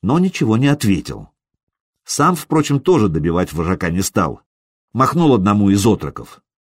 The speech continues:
Тот радостно гикнул, опустил копьё и галопом к Туру. И тут тяжелорогий показал, что он даже израненный опасен. Мотнул башкой разок,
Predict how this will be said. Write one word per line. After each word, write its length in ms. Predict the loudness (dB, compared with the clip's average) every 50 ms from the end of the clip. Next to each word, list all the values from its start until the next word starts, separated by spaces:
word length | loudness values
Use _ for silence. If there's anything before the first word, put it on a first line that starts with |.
| _ _ _ _ _ _ _
Тот 300 | 0 0 0 0 -4 -6
радостно 640 | -2 0 2 2 2 0 -2 -4 -6 -6 -6 -6
гикнул, 600 | -4 -2 -2 -2 -2 -2 0 2 2 2 2 0 -4 _ _ _ _ -6
опустил 500 | -2 -2 0 -2 -2 0 2 2 2 2
копьё 480 | 0 -6 -6 -2 0 0 2 2 0 -2 -6 _ _ _ _ _ _ _
и 160 | -4 -2 0
галопом 720 | 0 2 2 2 4 4 4 4 4 2 2 2 0 0 0
к 120 | -2 -6 -4
Туру. 460 | 0 2 2 2 2 -2 -6 -10 -14 _ _ _ _ _ _ _ _ _ _ _ _ _ _ _ _ -4
И 100 | -4 -4
тут 420 | -4 -2 0 2 2 2 2 0
тяжелорогий 720 | 0 0 0 2 2 0 0 0 2 2 2 2 2 0 -2
показал, 760 | -2 -2 0 0 2 2 2 2 2 2 2 2 0 0 -4 _ _ _ _
что 220 | -12 -4 0 0
он 180 | 2 2 2 2
даже 340 | 2 2 2 2 0 0 0 0
израненный 720 | -2 0 0 0 0 0 0 0 0 2 2 2 2 2
опасен. 600 | 0 0 0 -2 0 -2 -4 -8 -10 -12 -16 -18 _ _ _ _ _ _ _ _ _ _ _
Мотнул 640 | -6 -2 -2 -2 -2 -2 _ -4 0 2 2 4 4
башкой 400 | 2 2 0 0 0 0 2 2
разок, 500 | 2 2 2 2 2 0 0 -4 -12 -20